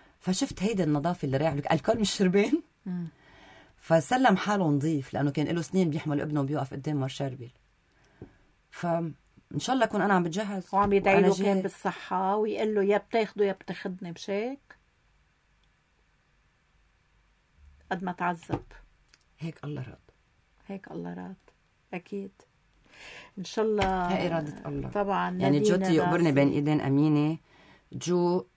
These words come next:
Speaker 1: أنا بقول له لخيي: "أنت اخترت أحن أم على وجه الأرض، اللي هي جوال حاتم".
Speaker 2: أف.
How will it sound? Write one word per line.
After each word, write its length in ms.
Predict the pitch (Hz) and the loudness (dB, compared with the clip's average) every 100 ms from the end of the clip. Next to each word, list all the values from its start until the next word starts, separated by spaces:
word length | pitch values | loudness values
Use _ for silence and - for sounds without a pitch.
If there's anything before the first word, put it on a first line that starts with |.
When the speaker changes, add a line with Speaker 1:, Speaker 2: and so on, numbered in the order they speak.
| - | -4
Speaker 1:
أنا 140 | 143 135 | -2 0
بقول 140 | 170 | -2
له 60 | 165 | -2
لخيي: 380 | 139 170 156 | -2 -2 -2
"أنت 160 | 139 135 | -2 -4
اخترت 440 | 135 - 170 180 | -8 -6 -6 -4
أحن 380 | - - 170 160 | -8 -4 -2 0
أم 220 | 92 160 | 0 -2
على 120 | 131 143 | -2 -4
وجه 200 | 131 135 | -6 -6
الأرض، 280 | 143 139 - _ _ _ _ _ - | -6 -8 -12 _ _ _ _ _ -8
اللي 160 | 139 151 | -4 -2
هي 140 | 151 | -2
جوال 300 | 139 131 123 | 0 -2 -4
حاتم". 320 | - 131 - - _ _ _ - | -8 -16 -18 -20 _ _ _ -2
Speaker 2:
أف. 300 | 277 277 - | -2 -2 -10